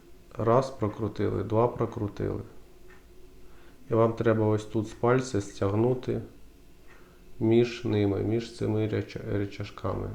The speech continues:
Ось так. Потім підтягуємо і стягуємо ось в цю сторону.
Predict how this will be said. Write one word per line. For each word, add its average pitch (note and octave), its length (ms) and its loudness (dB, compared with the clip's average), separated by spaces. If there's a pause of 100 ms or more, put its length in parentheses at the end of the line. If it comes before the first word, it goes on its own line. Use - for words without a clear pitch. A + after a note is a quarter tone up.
Ось G#2 160 -8
так. - 320 -8 (1600)
Потім G#2+ 420 0 (200)
підтягуємо B2 880 2 (760)
і B2 60 -4
стягуємо G#2+ 680 2
ось G2+ 160 0
в - 100 -20
цю G#2 180 -4
сторону. - 500 -8